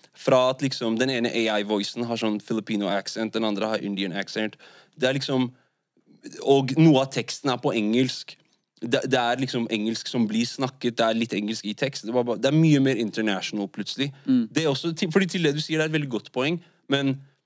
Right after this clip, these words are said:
Speaker 1: igjen, hvis alt det her er, eh, hva skal jeg si, det, alt territoriet her er okkupert nå. Dere har
Speaker 2: Mm.
Speaker 1: rundet det. Hva annet er det?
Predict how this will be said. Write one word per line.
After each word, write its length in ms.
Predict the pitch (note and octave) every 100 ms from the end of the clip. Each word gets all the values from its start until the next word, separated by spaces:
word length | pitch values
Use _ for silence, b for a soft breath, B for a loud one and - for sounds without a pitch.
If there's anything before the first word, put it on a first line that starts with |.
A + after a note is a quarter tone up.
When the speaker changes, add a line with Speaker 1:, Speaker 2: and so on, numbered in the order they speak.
| _ _ _ _ _
Speaker 1:
igjen, 320 | C#3+ C#3+ F3+ D3 -
hvis 200 | C#3+ -
alt 240 | C3+ C#3
det 80 | C#3
her 140 | C3+ B2+
er, 300 | A#2+ A2+ A2
eh, 380 | A2+ G#2+ G#2 G2+
hva 320 | G2+ D#2 B2
skal 140 | - B2+
jeg 80 |
si, 100 | B2 C3 -
det, 340 | - A#2+ G#2 - -
alt 200 | C#3 C3+
territoriet 560 | C#3 B2+ B2 G#2+ G#2
her 140 | A#2 C#3
er 280 | G#2+ D2+ F2
okkupert 460 | B2 - A2 F#2 E2
nå. 120 | C#3 C3+ _
Dere 140 | A2+ A#2
har 80 | A#2+
Speaker 2:
Mm. 80 | A2
Speaker 1:
rundet 220 | F#2 F#2+
det. 120 | C#3 b b b b b _ _
Hva 240 | A2+ C3+ B2+
annet 140 | B2
er 220 | G2 G2
det? 100 | A#2